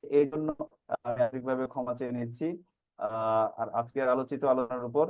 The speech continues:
আহ, আমরা, আহ, আল্লাহ সুবহানাহু ওয়া তাআলা আমাদেরকে এই বিষয়গুলো, প্রপোজালগুলো বাস্তবায়ন করার তৌফিক দান করুন।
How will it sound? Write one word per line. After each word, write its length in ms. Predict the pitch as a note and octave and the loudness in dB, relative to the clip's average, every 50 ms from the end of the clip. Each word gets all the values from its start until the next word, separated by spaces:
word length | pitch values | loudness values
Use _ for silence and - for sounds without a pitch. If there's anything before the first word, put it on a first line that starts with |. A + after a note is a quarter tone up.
| D3+ - - | 0 -10 -8
আহ, 440 | A2+ A#2 A#2 A#2 A#2 A2+ A2 G#2+ G2 _ _ _ _ _ | -4 -2 0 2 2 0 0 -2 -6 _ _ _ _ _
আমরা, 520 | - B2+ B2 B2 B2+ B2+ B2+ B2+ B2+ B2+ - _ _ _ _ _ _ _ _ | -2 0 0 4 8 10 10 10 8 6 0 _ _ _ _ _ _ _ _
আহ, 420 | - A2+ A2+ A2+ A2+ A2+ A2+ A2+ G#2+ A2 A#2+ | -6 -4 -4 -2 -2 -2 -2 0 0 0 0
আল্লাহ 280 | B2 B2 B2 A#2+ A#2+ | 2 4 6 6 6
সুবহানাহু 420 | A#2 A#2+ B2+ B2 B2 A#2+ A#2+ A#2+ B2 | 4 0 -6 -4 -2 0 0 0 2
ওয়া 40 | |
তাআলা 220 | C3 B2 A#2 - A#2+ | 2 0 0 0 -2
আমাদেরকে 640 | A#2+ B2+ C3 C#3 C#3 C3+ - - C#3+ C#3 C#3 C3 C3 _ _ _ _ _ _ _ _ | -2 0 0 -2 -2 -2 -4 -4 -4 -4 -4 -6 -8 _ _ _ _ _ _ _ _
এই 440 | - B2 C3+ C3+ C#3 C#3 C#3 C3+ C3 A#2+ | -6 -4 -2 0 0 0 -2 -2 -4 -4
বিষয়গুলো, 540 | B2 C3 B2+ - D#3+ C#3+ C#3 C3 C3 D3 | -4 -4 2 4 4 6 6 6 4 4
প্রপোজালগুলো 600 | D3 - C3 B2 C#3 B2+ C3+ C3 B2+ C3 C3 C3 | 4 2 -2 -2 0 -2 -2 -2 -2 -2 -2 0
বাস্তবায়ন 500 | B2 A#2+ A#2 A#2+ - C#3 B2+ C3 C3 B2+ | 0 0 -2 0 -4 0 0 0 0 0
করার 240 | A#2+ B2 B2 B2 A#2+ | 0 0 2 2 2
তৌফিক 360 | A#2+ B2 A#2 A2+ - A#2+ A2+ | 0 0 -4 -2 -4 -8 -4
দান 200 | A2+ A#2+ A#2 A2+ | -2 -2 -2 -2
করুন। 320 | G#2 D3 - C3+ D3+ E3 | -2 -2 0 0 -2 -2